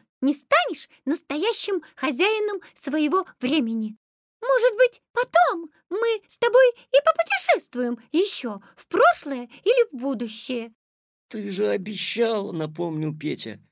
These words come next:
Speaker 2: «Ты же говорил, что у меня теперь времени будет хоть отбавляй.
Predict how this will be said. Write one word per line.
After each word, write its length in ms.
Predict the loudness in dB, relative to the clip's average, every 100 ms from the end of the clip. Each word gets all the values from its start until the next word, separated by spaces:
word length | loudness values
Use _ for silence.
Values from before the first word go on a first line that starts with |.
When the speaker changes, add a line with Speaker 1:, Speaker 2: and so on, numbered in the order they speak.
| _ _ _ _ _ -2
Speaker 2:
«Ты 120 | -2
же 100 | 0
говорил, 380 | 2 2 2 -2
что 220 | -4 -4
у 60 |
меня 260 | -2 0 0
теперь 360 | -2 -4 -4 -2
времени 420 | -2 -2 -2 -2
будет 360 | -4 -4 -6
хоть 220 | -4 -4 -4
отбавляй. 680 | -2 -2 0 2 0 0